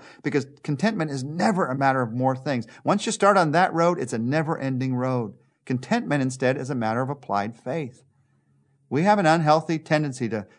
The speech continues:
hope that surrounding ourselves with things will keep us content. And that tendency is cured when we recognize the simple truth, when we trust the simple truth, "God can take care of me. God can take care of me."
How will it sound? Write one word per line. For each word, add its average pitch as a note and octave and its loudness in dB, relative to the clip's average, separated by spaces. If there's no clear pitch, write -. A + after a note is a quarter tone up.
hope D#3 2
that - -8
surrounding D#3+ 4
ourselves D3 2
with A2+ -6
things C3 2
will A#2 -4
keep D3 -4
us B2+ -4
content. A#2 -8
And A2 -2
that G#3 0
tendency D#3 0
is C3 -4
cured A2+ -4
when A2+ -2
we A#2+ 0
recognize E3+ 2
the - -8
simple D#3 -6
truth, A2+ -6
when A#2+ -4
we A2 -2
trust F3+ 2
the D#3+ -8
simple D3+ -4
truth, G#2+ -6
"God F#2+ -4
can A2+ -4
take G2+ -12
care G2+ -8
of F#2 -12
me. A2 -14
God C#3+ 2
can A2 -6
take - -10
care G2+ -8
of G2 -18
me." - -16